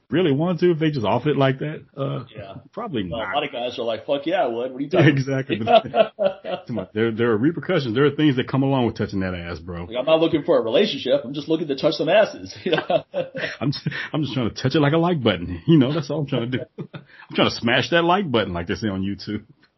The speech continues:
Speaker 2: No, but my, so my attitude is I did a couple experiments. I'm like, "Okay, I cut out the edible," and all of a sudden I, I, I became more productive. My workouts are better. My sleep is better. The first week I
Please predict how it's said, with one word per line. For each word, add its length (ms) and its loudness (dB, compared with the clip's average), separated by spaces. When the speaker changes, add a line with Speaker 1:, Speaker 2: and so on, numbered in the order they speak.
Speaker 2:
No, 80 2
but 160 4
my, 140 4
so 140 -4
my 320 2
attitude 260 0
is 80 -4
I 80 2
did 160 -2
a 80 -6
couple 300 0
experiments. 520 -10
I'm 100 -8
like, 100 -6
"Okay, 220 -2
I 100 2
cut 200 0
out 280 2
the 200 -2
edible," 360 2
and 80 0
all 20 4
of 100 -4
a 60 -10
sudden 240 2
I, 140 -2
I, 400 -2
I 20 2
became 320 -4
more 160 0
productive. 540 0
My 100 -2
workouts 520 4
are 60 -4
better. 260 2
My 120 -2
sleep 460 -2
is 140 -4
better. 420 4
The 80 2
first 280 4
week 220 6
I 80 6